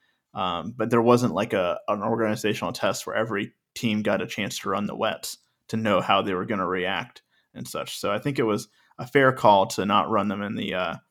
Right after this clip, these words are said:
later on in the race. But also, I think somebody mentioned that the teams got there, uh, like, the garage opened for the trucks at ten A M on Friday morning. So they had been there for, like,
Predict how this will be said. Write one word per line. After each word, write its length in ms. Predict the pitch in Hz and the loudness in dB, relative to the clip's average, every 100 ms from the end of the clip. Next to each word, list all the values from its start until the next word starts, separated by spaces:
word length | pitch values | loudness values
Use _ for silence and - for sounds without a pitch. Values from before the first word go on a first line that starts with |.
| _ _ - | _ _ -6
later 300 | 113 113 107 | 0 4 4
on 160 | 101 | 4
in 40 | 101 | 0
the 100 | 98 | -2
race. 260 | 95 120 | -2 -4
But 160 | - 107 | -4 0
also, 540 | 107 170 - 82 101 _ _ _ _ | 2 0 -2 -2 -4 _ _ _ _
I 40 | |
think 380 | 147 151 165 _ | -6 -6 -6 _
somebody 320 | - 143 143 | -6 -4 0
mentioned 360 | 113 104 - 110 | -2 -2 -4 -6
that 120 | - | -6
the 80 | 104 | -12
teams 440 | - 123 139 135 | -8 -6 -4 -4
got 400 | 123 92 101 123 | -6 -4 -2 -4
there, 340 | 101 85 78 131 _ _ _ | -6 -8 -8 -12 _ _ _
uh, 460 | - 95 90 87 87 | -2 0 0 -2 -2
like, 200 | 95 - | -6 -4
the 80 | 120 | -2
garage 400 | 113 113 123 120 | 4 6 6 6
opened 340 | 110 113 92 | 0 0 -6
for 100 | - | -6
the 80 | 101 | -8
trucks 360 | - 107 - - | 0 -2 -2 -10
at 100 | - | -10
ten 220 | - 131 | -4 -2
A 200 | 110 85 | -2 -2
M 380 | 85 65 131 - | -6 -8 -12 -10
on 100 | 104 | -10
Friday 300 | 127 - 85 | -2 -2 -2
morning. 420 | 80 82 73 131 - _ _ _ - | -6 -8 -8 -12 -16 _ _ _ -14
So 380 | - 117 107 104 | 0 2 4 2
they 100 | 120 | 2
had 160 | 123 120 | 0 0
been 160 | 120 | -2
there 220 | 110 92 | 0 -4
for, 160 | - 90 | -6 -6
like, 240 | 80 - | -6 -6